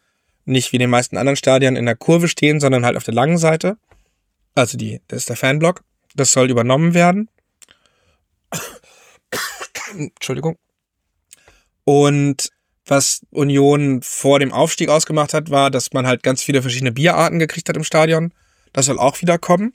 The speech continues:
Das ist jetzt einfach logistisch nicht möglich, weil so viele Menschen da sind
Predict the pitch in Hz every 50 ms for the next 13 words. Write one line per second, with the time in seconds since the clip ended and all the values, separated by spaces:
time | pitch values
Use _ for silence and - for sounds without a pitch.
0 | _ _ - 139 131 127 - - 135 127 - 131 127 123 135 120 - - 127 127
1 | 135 139 - 160 - - 131 139 139 131 - 143 - - 117 120 123 131 _ _
2 | _ _ _ _ _ _ _ _ - - 143 123 131 127 123 120 135 - - -
3 | 170 160 156 156 156 156 175 180 208 -